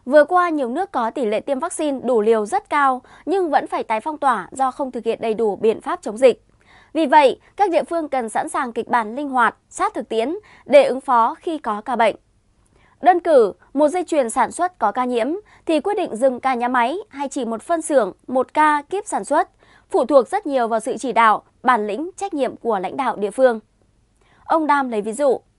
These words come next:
Theo báo cáo của Bộ Y tế, số ca mắc mới covid trên cả nước trong nửa tháng qua đã giảm gần một nửa so với nửa tháng trước đó.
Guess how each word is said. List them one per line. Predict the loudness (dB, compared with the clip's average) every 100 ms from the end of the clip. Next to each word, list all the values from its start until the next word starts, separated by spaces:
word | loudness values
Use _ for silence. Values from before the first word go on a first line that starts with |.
| _ _ _ _ _ _ _ _
Theo | 0
báo | 2 2
cáo | 2 2
của | 0 0
Bộ | 0
Y | 0
tế, | 2 4 2 -4 _ _
số | 2 2
ca | 4
mắc | 0 -2
mới | -2
covid | 0 0 0 -4
trên | -6
cả | -2 -2
nước | 0 -4 -6
trong | -8 -6
nửa | -4 -4
tháng | -4 -6
qua | 0 0 0
đã | -2 0
giảm | 0 0
gần | -2 -4
một | -2
nửa | 2 2 0
so | -4
với | -4 -4 -4
nửa | 0 0
tháng | 0 -6 -8
trước | -6
đó. | 2 2 2